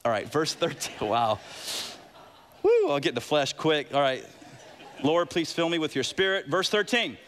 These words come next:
All right. So then some of the itinerant Jewish exorcists undertook to invoke the name of the Lord Jesus over those who had evil spirits. So Jewish exorcists,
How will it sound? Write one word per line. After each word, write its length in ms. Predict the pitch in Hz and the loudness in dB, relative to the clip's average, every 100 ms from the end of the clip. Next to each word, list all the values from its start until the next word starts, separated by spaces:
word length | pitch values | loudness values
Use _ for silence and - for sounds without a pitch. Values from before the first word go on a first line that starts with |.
| - | -2
All 100 | - | 2
right. 220 | 180 156 - - - - | 4 2 -4 -20 -16 -6
So 240 | - 185 | 0 0
then 460 | 151 240 262 226 208 | 2 2 2 0 -4
some 240 | - 233 | -2 0
of 80 | 240 | 2
the 120 | 214 | 2
itinerant 600 | 190 180 - 226 226 196 | 0 0 -2 -2 -2 -4
Jewish 300 | 151 208 202 165 | -4 0 0 0
exorcists 1040 | 226 - 185 - 151 165 - - - - 170 | -4 -2 -4 -2 0 0 -2 -8 -14 -4 -2
undertook 520 | 196 202 - 214 - | 0 0 0 -2 0
to 120 | 208 | 0
invoke 440 | 180 156 196 190 - | 0 2 0 0 -4
the 100 | 170 | -2
name 360 | 170 240 247 | 0 0 0
of 60 | 240 | 0
the 80 | 226 | 2
Lord 300 | 226 233 175 | 2 0 -2
Jesus 680 | 247 277 165 170 208 - - _ _ _ _ _ _ _ _ - | -4 -4 0 0 -2 -8 -18 _ _ _ _ _ _ _ _ -2
over 260 | 202 220 | 2 2
those 260 | 214 233 - | 2 2 0
who 120 | 226 | 2
had 120 | 220 220 | 2 0
evil 240 | 220 220 | -4 -4
spirits. 840 | - 247 269 123 - - - - _ _ _ _ _ _ _ _ _ _ _ _ _ _ _ _ _ _ _ _ _ | -4 -2 -2 -2 -6 -12 -12 -12 _ _ _ _ _ _ _ _ _ _ _ _ _ _ _ _ _ _ _ _ _
So 180 | - 143 | -4 -2
Jewish 480 | 110 160 214 262 - | -2 0 0 0 0
exorcists, 1080 | 175 - - 127 - 160 - - - - | 0 -2 -8 -6 -4 -4 -6 -12 -14 -14